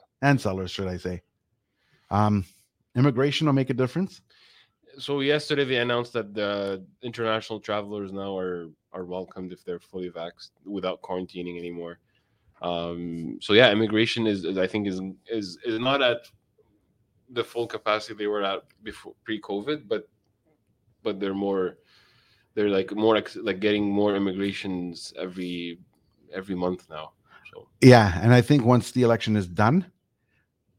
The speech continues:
Speaker 1: if they open up the, you know, if, if it becomes a flood of immigration, people moving, the demand is gonna be higher. The shortage is still a shortage.
Speaker 2: The shortage is still gonna be there.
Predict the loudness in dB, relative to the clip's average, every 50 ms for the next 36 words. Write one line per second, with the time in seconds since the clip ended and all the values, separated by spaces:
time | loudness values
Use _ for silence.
0 | _ _ -2 -2 0 4 8 8 10 10 8 8 8 6 6 6 6 6 6 8
1 | 8 8 6 4 0 -4 _ _ _ _ _ -20 -18 -18 -18 _ _ -4 0 0
2 | 0 0 -2 -6 -10 -6 -2 0 2 6 6 6 6 8 6 6 8 12 12 12
3 | 12 12 10 6 4 8 8 10 10 10 8 8 6 6 4 2 0 0 0 -4
4 | -4 -2 -2 0 0 0 0 2 2 2 2 2 0 0 _ _ _ _ _ _
5 | _ _ _ _ _ _ _ _ _ _ _ -4 -2 2 4 4 4 6 4 2
6 | 2 0 0 0 0 0 0 -2 -4 -2 -2 -4 -4 -6 -4 -2 0 2 4 4
7 | 2 2 -2 -6 _ _ _ _ _ _ _ -10 -6 -2 2 4 4 4 4 2
8 | 0 -4 -6 -4 0 0 2 2 2 4 6 6 6 6 4 0 -2 -4 -14 -16
9 | -18 -20 -20 -20 -20 _ _ -20 -20 -20 -20 -20 -20 -16 -14 -14 -12 -12 -12 -12
10 | -10 -8 -6 -6 -6 -6 -6 -8 -8 -10 -12